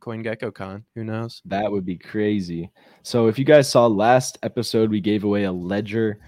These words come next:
Speaker 2: or not a Ledger, a Trezor, excuse me, the hardware wallet. Uh, and we wanna keep these giveaways coming to build that Moon or Bust support. We got Max Z just followed me. Uh, and, uh, hopefully he got Ryan as well. He will be the first recipient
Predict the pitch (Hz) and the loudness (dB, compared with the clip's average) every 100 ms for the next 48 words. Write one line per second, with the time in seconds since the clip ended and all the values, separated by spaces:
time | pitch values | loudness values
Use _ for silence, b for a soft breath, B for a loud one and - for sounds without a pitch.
0 | - 95 104 120 90 87 87 85 - 120 | -10 -6 -4 -4 -6 -8 -10 -10 -4 -4
1 | 101 90 85 - 101 92 82 80 - 123 | -4 -8 -10 -8 -8 -6 -8 -8 -4 -4
2 | 113 110 101 101 101 95 b b b _ | -2 -2 -2 -2 -4 -6 b b b _
3 | 87 92 90 104 113 107 - 117 107 - | -6 -4 -4 -4 -4 -6 -8 -10 -8 -8
4 | 104 92 101 101 98 95 - - 135 123 | -8 -6 -8 -6 -6 -8 -10 -8 -4 -4
5 | 123 - b b - 110 90 - 113 113 | -6 -8 b b -8 -6 -6 -6 -4 -4
6 | 95 98 101 104 - _ - 104 95 87 | -6 -8 -6 -8 -12 _ -12 -10 -10 -10
7 | 92 - - 117 110 107 90 98 147 156 | -12 -14 -10 -6 -4 -4 -2 2 4 2
8 | 113 127 143 131 107 - 139 139 135 131 | 0 2 2 2 -4 -4 -2 0 2 0
9 | 131 127 - _ _ _ 98 98 101 101 | -4 -6 -12 _ _ _ -8 -6 -4 -6
10 | 98 101 98 90 131 123 - 117 120 113 | -8 -8 -10 -12 -12 -12 -10 -8 -6 -6
11 | 101 92 104 120 117 110 85 95 98 107 | -6 -4 -4 -4 -6 -8 -10 -10 -8 -6
12 | 107 104 - 123 120 110 107 107 95 95 | -4 -6 -8 -6 -6 -6 -6 -6 -8 -12
13 | - 131 131 - 104 - 104 - 101 98 | -8 -6 -6 -6 -12 -10 -10 -6 -6 -6